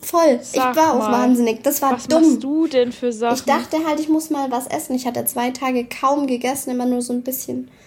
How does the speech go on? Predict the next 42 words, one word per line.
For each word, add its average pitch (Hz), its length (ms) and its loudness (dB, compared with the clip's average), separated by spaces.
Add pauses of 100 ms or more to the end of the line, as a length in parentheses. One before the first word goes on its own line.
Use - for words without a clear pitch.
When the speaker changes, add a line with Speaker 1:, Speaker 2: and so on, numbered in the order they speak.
(260)
Speaker 2:
Du - 60 -4
Speaker 1:
Ein 247 80 2
Speaker 2:
dachtest 254 220 2
Speaker 1:
Brot 285 140 0
Speaker 2:
dir, 269 100 0
ich 254 140 2
muss 277 200 0
was 262 160 0
Speaker 1:
genagt. - 200 -2
Speaker 2:
essen - 100 -8
und 247 120 -4
dann 269 80 -6
hast 277 200 -6
du - 20 -6
f-, - 160 -12 (200)
dann 233 160 -4
hast 269 180 -8
du 254 60 -8
schlechte 254 500 -4
Sahne 233 420 0
mit 247 300 -8 (280)
Speaker 1:
Ja. 240 80 -8
Speaker 2:
einer 254 240 0
Knoblauchzehe 240 760 -2
gegessen. 220 540 -4
Speaker 1:
<laughs> 226 40 -4 (520)
Speaker 2:
Wow. 233 480 2 (600)
Speaker 1:
Ja, 247 400 2
Speaker 2:
Ja, 294 140 0
Speaker 1:
so 285 100 4
viel 254 140 2
Speaker 2:
ähm, - 40 4
Speaker 1:
dazu. 233 460 0
Also 240 260 2
es 247 160 -2
war 269 80 2
ein 262 60 2
Speaker 2:
so 254 40 4
viel 277 60 4
Speaker 1:
bisschen 277 160 0
Speaker 2:
dazu. 247 140 -2
Speaker 1:
unverantwortlich. 262 800 -2